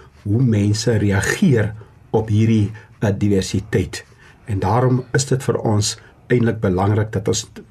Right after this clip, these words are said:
verby die taal ook moet kyk en ons moet ook byvoorbeeld, in my geval, na die rol van godsdiens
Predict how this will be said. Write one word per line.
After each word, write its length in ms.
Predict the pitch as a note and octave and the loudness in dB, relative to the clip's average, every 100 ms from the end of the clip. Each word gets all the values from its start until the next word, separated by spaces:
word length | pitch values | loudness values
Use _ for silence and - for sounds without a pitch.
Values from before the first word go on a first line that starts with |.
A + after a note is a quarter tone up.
| - | -16
verby 500 | - G#2+ F2+ A2+ C#3+ | -6 -4 0 0 2
die 140 | C#3 - | -2 -2
taal 320 | C#3 C3 C3 | 0 0 0
ook 200 | C3+ C3+ | -2 -4
moet 180 | C3 C3 | -4 -4
kyk 260 | - C3+ C3+ | 0 0 0
en 260 | - A2 | -6 -6
ons 340 | - A#2 G#2+ - | -4 -4 -6 -6
moet 180 | A2+ A2 | -8 -4
ook 260 | B2 C3 - | -2 -2 -4
byvoorbeeld, 540 | A2+ - B2 A2+ A2 - - - - | -8 -2 0 0 -2 -8 -20 -16 -4
in 120 | G2 | 0
my 140 | F#2+ | 0
geval, 480 | G#2+ C3 - A2+ G#2+ - - - | 0 -2 0 0 0 -6 -18 -8
na 240 | B2 A2 G2+ | -2 0 2
die 180 | G2+ | 0
rol 260 | F#2+ F#2+ A2 | 0 2 0
van 380 | G#2+ - G#2+ G2 | -2 -4 -4 -4
godsdiens 720 | - C#3 A2 - F#2+ E2+ | -2 0 0 0 -2 -2